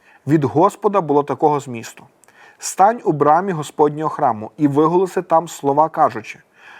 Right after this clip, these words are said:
слухайте Господнє слово, всі юдеї, котрі виходите, чи-, входите через ці брами поклонятись Господу.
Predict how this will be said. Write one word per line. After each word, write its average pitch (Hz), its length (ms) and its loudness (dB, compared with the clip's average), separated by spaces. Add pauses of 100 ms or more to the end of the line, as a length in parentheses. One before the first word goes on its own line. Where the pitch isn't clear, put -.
(120)
слухайте 214 680 0
Господнє 175 480 -2
слово, 151 320 2
всі 135 220 -6
юдеї, 160 400 0
котрі - 300 0
виходите, 175 760 -2
чи-, - 320 -6
входите 175 560 0
через 151 360 -6
ці 175 180 -4
брами 143 440 2 (260)
поклонятись 143 680 0
Господу. 131 520 -6